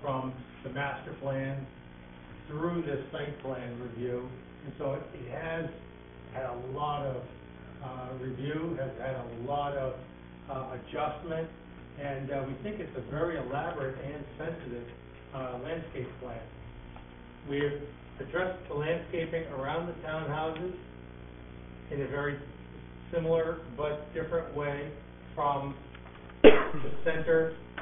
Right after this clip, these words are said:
lawn, which is to act as almost a common feature, uh, sort of connecting the building and giving it a sense of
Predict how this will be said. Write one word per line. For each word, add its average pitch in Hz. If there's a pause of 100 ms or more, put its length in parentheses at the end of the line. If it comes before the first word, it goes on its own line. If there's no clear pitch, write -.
(120)
lawn, 160 (180)
which 127 (100)
is 131 (140)
to 131
act 127
as 131
almost 139
a -
common 143 (100)
feature, 160 (640)
uh, 120 (840)
sort -
of -
connecting 139
the 131
building 143 (220)
and 123
giving 143
it 135
a 123
sense 143
of 127